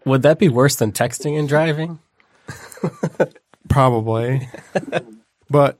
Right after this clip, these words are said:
Speaker 2: while looking into that, there's a homemade way of making Pepper's Ghost with a phone or a tablet or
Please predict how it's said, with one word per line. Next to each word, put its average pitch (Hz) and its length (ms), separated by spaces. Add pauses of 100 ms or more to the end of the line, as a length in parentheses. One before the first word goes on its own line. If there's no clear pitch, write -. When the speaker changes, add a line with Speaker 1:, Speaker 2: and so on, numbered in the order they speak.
Speaker 2:
while 160 220
looking 156 280
into 135 200
that, 123 420 (240)
there's 139 200
a 123 140
homemade 143 420
way 123 220
of 113 160
making 117 320
Pepper's 120 380
Ghost 110 760
with 135 200
a 117 60
phone 120 440
or 113 140
a 110 40
tablet 117 400
or 117 160